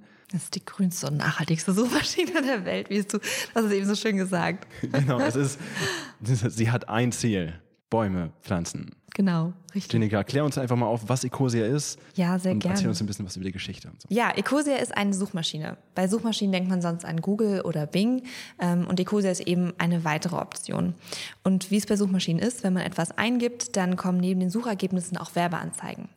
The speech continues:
Speaker 1: Und wenn man auf die draufklickt, verdient der Betreiber Geld. So ist es auch bei Ecosia. Und jetzt kommt der große Unterschied.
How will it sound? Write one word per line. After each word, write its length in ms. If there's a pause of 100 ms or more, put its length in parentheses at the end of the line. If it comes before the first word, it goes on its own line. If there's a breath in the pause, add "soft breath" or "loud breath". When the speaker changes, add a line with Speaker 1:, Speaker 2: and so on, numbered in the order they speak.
Speaker 1:
Und 80
wenn 100
man 160
auf 220
die 160
draufklickt, 640
verdient 720
der 80
Betreiber 500
Geld. 420 (300 loud breath)
So 140
ist 60
es 60
auch 160
bei 140
Ecosia. 640
Und 80
jetzt 160
kommt 160
der 80
große 300
Unterschied. 640